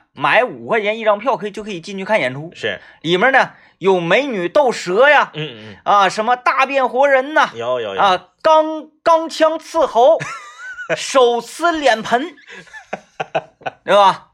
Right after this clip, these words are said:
Speaker 2: 有，有。
Speaker 1: 不知道各位有没有看过这种类型的演出啊？
Speaker 2: 有，有，有，有，有，有。啊，吞剑。
Speaker 1: 哎，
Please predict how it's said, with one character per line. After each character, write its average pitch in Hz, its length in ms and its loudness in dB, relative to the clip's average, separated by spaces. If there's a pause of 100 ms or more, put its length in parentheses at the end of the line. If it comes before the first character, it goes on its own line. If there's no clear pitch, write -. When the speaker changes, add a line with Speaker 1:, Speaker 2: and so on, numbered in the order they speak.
Speaker 2:
有， - 120 -10
有。 - 20 -10
Speaker 1:
不 269 60 -4
知 277 80 2
道 277 140 4
各 277 120 0
位 277 100 0
有 175 80 -2
没 233 100 -2
有 233 60 0
看 - 180 0
过 190 100 -2
这 226 100 -4
种 165 80 -2
类 156 100 -4
型 - 120 -4
的 165 80 -4
演 98 180 -2
出 85 200 -6
啊？ - 0 -
Speaker 2:
有， - 0 -
有， - 0 -
有， - 0 -
有， 107 240 0
有， - 160 -18
有。 82 60 -12
啊， 78 140 -12
吞 165 240 -6
剑。 196 280 -2 (160)
Speaker 1:
哎， 175 460 4